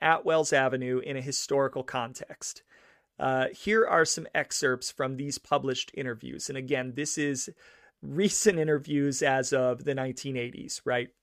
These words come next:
Immediately after Ray Patriarca passes away. "There is a perception that things were less violent on Federal Hill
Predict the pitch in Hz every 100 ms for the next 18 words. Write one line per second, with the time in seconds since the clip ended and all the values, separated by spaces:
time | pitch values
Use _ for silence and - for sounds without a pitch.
0 | - 135 151 151 156 151 143 135 123 -
1 | 131 123 120 - 135 131 131 127 - 123
2 | 117 110 117 117 _ - 131 113 123 117
3 | 95 - _ _ _ _ - - 160 226
4 | - - 196 - 147 - - 143 139 131
5 | - - 208 220 208 - 147 139 - 147
6 | 151 147 - 143 147 131 139 127 120 -
7 | 131 123 123 113 131 127